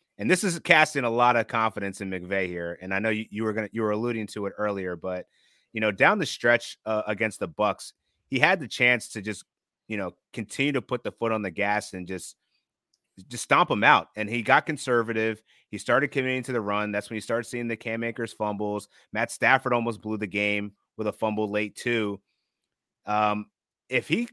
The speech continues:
continues to be aggressive, I feel good about the Rams' prospects. And this,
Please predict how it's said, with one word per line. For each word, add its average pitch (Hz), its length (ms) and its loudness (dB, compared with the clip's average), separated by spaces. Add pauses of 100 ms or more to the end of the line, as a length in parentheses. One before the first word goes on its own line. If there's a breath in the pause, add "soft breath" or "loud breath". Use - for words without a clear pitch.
(100)
continues 165 420 0
to 147 80 -4
be 135 100 2
aggressive, 127 640 2
I 127 100 4
feel 127 220 0
good 117 300 0
about 104 340 0 (240)
the 104 80 -4
Rams' 98 640 -2 (140)
prospects. - 720 -8 (360)
And 113 140 -2
this, 143 220 2